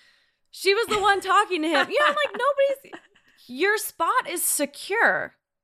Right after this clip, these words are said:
Speaker 1: You know, your money is there." Like, just
Speaker 2: Yeah.
Speaker 1: the best.
Speaker 2: It's a threat.
Speaker 1: She's threat-, yeah, she's threatened.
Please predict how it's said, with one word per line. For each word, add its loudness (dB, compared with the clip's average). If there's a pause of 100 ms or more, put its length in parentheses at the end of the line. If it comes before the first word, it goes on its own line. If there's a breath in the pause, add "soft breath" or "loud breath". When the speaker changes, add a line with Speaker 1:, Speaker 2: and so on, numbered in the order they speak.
(640)
Speaker 1:
You -2
know, 0
your -2
money 0
is -4
there." -2
Like, -8
just -6 (2000)
Speaker 2:
Yeah. -2 (420)
Speaker 1:
the 0 (120)
best. 0
Speaker 2:
It's -4
a -20
threat. -4 (540)
Speaker 1:
She's -4
threat-, 0
yeah, 0
she's -8
threatened. -4